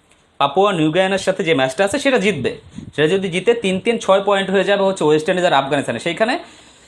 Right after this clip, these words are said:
নিউজিল্যান্ড কোনো রকমের শঙ্কা ছাড়াই বাদ, কোনো রকমের শঙ্কা ছাড়াই বাদ। এই কারণে দর্শক বলতেছি যে নিউজিল্যান্ড বাদ পড়ে গেছে, বাদ পড়ে যাবে। তো দর্শক, আপনাদের কি মনে হয় যে আমি যে কথাগুলো বলতেছি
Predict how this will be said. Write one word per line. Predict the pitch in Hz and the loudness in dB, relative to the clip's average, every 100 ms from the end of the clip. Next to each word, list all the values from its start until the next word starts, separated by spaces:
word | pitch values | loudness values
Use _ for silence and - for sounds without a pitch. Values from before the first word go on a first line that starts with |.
| _ _ _ _ - - - | _ _ _ _ -20 -14 -4
নিউজিল্যান্ড | 143 143 196 269 269 139 | -2 2 2 2 0 -2
কোনো | 135 - | 2 2
রকমের | - 208 202 - | 2 0 -4 -4
শঙ্কা | 180 202 202 | -2 0 -2
ছাড়াই | - 151 226 175 | 0 2 4 4
বাদ, | 135 95 - _ _ _ _ _ _ _ _ _ - | 0 -2 -12 _ _ _ _ _ _ _ _ _ -8
কোনো | 131 165 | -2 -2
রকমের | 208 208 | 0 -2
শঙ্কা | 208 220 220 | -2 -2 0
ছাড়াই | 180 156 | 2 2
বাদ। | 127 - - _ 143 | 0 -2 -14 _ -4
এই | 185 | 2
কারণে | 233 240 196 | 2 2 0
দর্শক | 190 226 185 | 0 0 -2
বলতেছি | 202 220 233 208 | -2 -4 -6 -4
যে | 254 - - _ - - _ - | -4 -6 -14 _ -20 -20 _ -4
নিউজিল্যান্ড | 143 165 240 311 - 113 | -2 0 0 -2 -6 -2
বাদ | 139 156 | 0 0
পড়ে | 226 254 185 | 2 2 2
গেছে, | 147 226 392 120 | 0 0 -2 -2
বাদ | 131 - | -2 0
পড়ে | 208 226 151 | 2 2 4
যাবে। | 175 196 151 92 - _ _ _ _ _ _ _ _ _ _ _ | 2 2 0 -2 -10 _ _ _ _ _ _ _ _ _ _ _
তো | 190 | 0
দর্শক, | 214 262 - - | 2 2 0 -2
আপনাদের | - 220 214 - | 0 0 0 -2
কি | 254 262 | 0 2
মনে | 220 143 | 2 2
হয় | 127 120 | 0 0
যে | 110 | 0
আমি | 135 156 | 0 -2
যে | 170 | 0
কথাগুলো | 151 170 170 165 185 | 0 2 0 2 0
বলতেছি | 196 190 | -2 -4